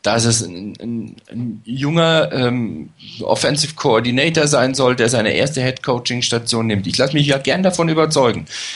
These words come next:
Ähm, ich hab nichts dagegen. Ich hab auch letzte Woche gesagt, dass das durchaus ein Plan ist,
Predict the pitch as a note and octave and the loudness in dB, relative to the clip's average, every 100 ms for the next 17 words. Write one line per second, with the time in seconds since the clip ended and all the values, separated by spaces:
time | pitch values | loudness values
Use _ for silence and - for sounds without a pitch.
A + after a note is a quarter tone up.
0 | - - A2 A#2+ G#2+ - - C3+ D#3 E3 | -10 0 2 2 0 -4 -4 -2 -2 -2
1 | D#3+ D#3 E3 C#3 G2+ G#2+ C#3 - A2+ D3 | 0 0 0 0 -2 -2 -2 0 0 0
2 | C#3+ D#3 - D#3 D3+ D#3 D3 C3+ B2+ D#3+ | -4 -2 -4 -4 -6 -4 -2 0 0 -2
3 | - D#3 - - E3 - E3 D3+ D#3+ - | -4 -2 -2 -2 -4 -4 -2 0 0 2
4 | B2+ D#3+ - D#3 D#3+ E3 D#3 D#3+ E3 F#3+ | 2 2 0 -2 -2 0 0 0 -2 -4
5 | - | -4